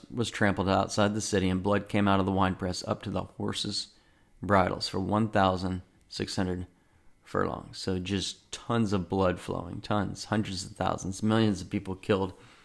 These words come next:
instantly by God who were unbelieving,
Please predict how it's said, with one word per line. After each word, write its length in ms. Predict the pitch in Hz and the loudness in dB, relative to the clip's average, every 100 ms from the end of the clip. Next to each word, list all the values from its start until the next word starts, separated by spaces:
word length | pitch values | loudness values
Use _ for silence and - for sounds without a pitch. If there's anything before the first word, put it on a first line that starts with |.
| - _ - - | -20 _ -20 -8
instantly 720 | - 110 - 98 - 78 - - _ - - - _ | -2 0 0 -4 -4 -8 -10 -14 _ -20 -20 -20 _
by 180 | 98 92 | 2 4
God 460 | 98 95 - - - | 6 4 4 -4 -4
who 120 | 104 | 0
were 220 | 95 - | 0 0
unbelieving, 720 | 101 101 101 98 90 90 92 | 0 2 4 2 2 0 -4